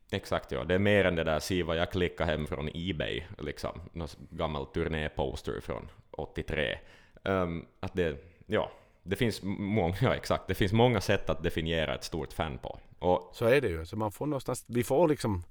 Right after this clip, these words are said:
Speaker 2: jag tror att i fortsättningen av podden får vi också tassa fram med en viss ödmjukhet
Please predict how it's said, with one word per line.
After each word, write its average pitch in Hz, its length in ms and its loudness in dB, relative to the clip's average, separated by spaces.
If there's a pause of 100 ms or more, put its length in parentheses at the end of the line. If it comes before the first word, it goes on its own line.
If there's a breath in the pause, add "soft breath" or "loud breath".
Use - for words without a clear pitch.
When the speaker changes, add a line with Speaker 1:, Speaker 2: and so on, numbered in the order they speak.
(1160 loud breath)
Speaker 2:
jag - 100 -4
tror 127 100 2
att - 80 -4
i 139 60 -4
fortsättningen 139 560 2
av 139 60 8
podden 131 340 4
får 131 180 2
vi 113 80 4
också - 180 -2 (120)
tassa 135 280 4
fram 120 260 2
med 170 100 4
en 123 60 4
viss 135 240 -2
ödmjukhet 101 800 0